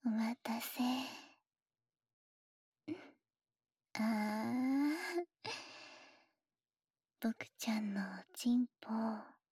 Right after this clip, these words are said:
カチカチだね。ママのおっぱいが待ちきれないんだ。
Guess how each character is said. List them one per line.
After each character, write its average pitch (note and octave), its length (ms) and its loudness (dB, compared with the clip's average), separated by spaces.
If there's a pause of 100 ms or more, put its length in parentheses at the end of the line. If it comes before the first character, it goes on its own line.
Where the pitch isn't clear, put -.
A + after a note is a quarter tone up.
(640)
カ G#3+ 140 -2
チ - 140 -4
カ C4+ 220 0
チ C4 180 0
だ C4+ 120 2
ね。 C#4+ 300 0 (1700)
マ C4 100 4
マ B3+ 140 6
の A3 80 0 (160)
お - 20 -4
っ - 40 -10 (140)
ぱ - 120 -6
い - 200 -12
が - 220 -2 (800)
待 A3 180 0
ち - 100 -10
き B3+ 120 0
れ B3 160 4
な B3+ 120 6
い B3+ 160 6
ん A#3 140 -8
だ。 - 160 -14